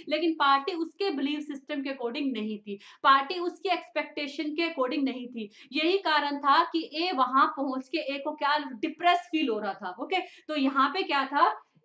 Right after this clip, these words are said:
सिचुएशन ए के belief system के according नहीं थी, यही कारण था कि ए को क्या feel हुआ, डिप्रेस फील हुआ। मैं आपको एक और example देती हूँ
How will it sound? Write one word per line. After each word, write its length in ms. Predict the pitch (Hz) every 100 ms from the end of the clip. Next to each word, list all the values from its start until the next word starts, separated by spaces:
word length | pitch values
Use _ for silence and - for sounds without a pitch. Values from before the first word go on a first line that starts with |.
| 233
सिचुएशन 720 | 277 349 - 311 294 294 381 466 - - -
ए 320 | 302 349 403
के 180 | 330 349 494 494 _ -
belief 340 | 190 302 381
system 360 | 381 339 - 339
के 100 | 330
according 400 | 302 285 294 277
नहीं 240 | 240 285
थी, 420 | 330 359 415 _ -
यही 280 | 262 302 381
कारण 360 | 339 294 294
था 140 | 277 339
कि 120 | 330
ए 260 | 277 294 311
को 160 | 311
क्या 240 | 302 302 302
feel 240 | 311 285
हुआ, 100 | 311
डिप्रेस 460 | 311 285 269 262 269
फील 300 | - 233 214
हुआ। 180 | 196 - - -
मैं 100 | 269
आपको 240 | 302 311 320
एक 280 | 339 415
और 120 | 320 294
example 500 | 240 247 233 - 254
देती 280 | 240 -
हूँ 120 | 320